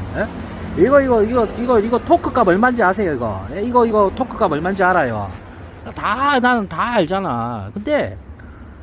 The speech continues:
개코도 모르면서 배달 무슨 삼 년, 사 년 했다면서,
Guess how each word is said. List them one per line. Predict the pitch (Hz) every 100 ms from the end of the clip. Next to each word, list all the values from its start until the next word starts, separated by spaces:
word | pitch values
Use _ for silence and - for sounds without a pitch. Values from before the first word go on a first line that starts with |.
| - -
개코도 | 226 339 - 349 359
모르면서 | 330 330 330 330 302 294 294 285 196
배달 | - 196 269 269
무슨 | 226 226
삼 | 208 247 262
년, | 269
사 | 220 185
년 | 190 240
했다면서, | 247 226 - - 254 175 160 143 147 147 110